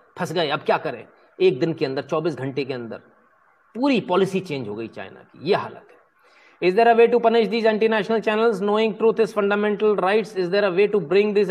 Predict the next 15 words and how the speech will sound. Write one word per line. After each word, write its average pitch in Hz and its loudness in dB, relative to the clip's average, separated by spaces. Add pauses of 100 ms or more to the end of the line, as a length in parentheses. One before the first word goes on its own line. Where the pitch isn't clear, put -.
anti-national 190 -2
media 185 2
houses 175 0
to 190 -2
court?" 202 2
No, 254 6 (600)
knowing 208 2
truth 240 4
is 202 2
not 262 4
a 247 4
fundamental 247 2
right, 208 2
विवेक 208 2
जी। 156 -8